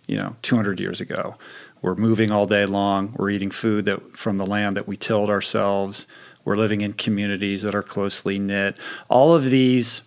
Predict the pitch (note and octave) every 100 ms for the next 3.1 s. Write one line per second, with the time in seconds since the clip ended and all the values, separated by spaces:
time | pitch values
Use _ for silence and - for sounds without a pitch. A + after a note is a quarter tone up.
0 | _ - A#2+ C3+ - D#3 F#3 F#3 E3+ -
1 | A#2+ A2 A2+ A#2 A#2 A#2 A2+ B2+ A#2+ G#2+
2 | A2 G#2 - G#2+ A#2+ - - F3+ F#3 F#3+